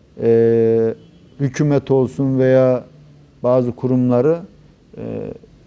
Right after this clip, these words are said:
tutuklanabiliyor insanlar maalesef. O yüzden laflarımıza, sözlerimize dikkat ediyoruz. Gene ona rağmen yazılı olarak da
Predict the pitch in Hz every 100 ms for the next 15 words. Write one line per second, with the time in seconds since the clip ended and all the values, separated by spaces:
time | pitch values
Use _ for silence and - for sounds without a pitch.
0 | - - _ - 120 123 127 123 127 151
1 | - - - 113 127 131 110 98 - 95
2 | 95 98 95 104 104 95 90 143 147 -
3 | - - - - - 147 107 101 131 147
4 | - - 131 123 - 107 98 101 95 127
5 | 127 - - - - - - 131 101 101
6 | 101 101 131 110 104 - 127 110 87 95
7 | 92 101 127 - - - - - - -
8 | 151 143 131 143 135 120 110 127 139 117
9 | 113 120 113 127 127 113 110 107 98 -
10 | 151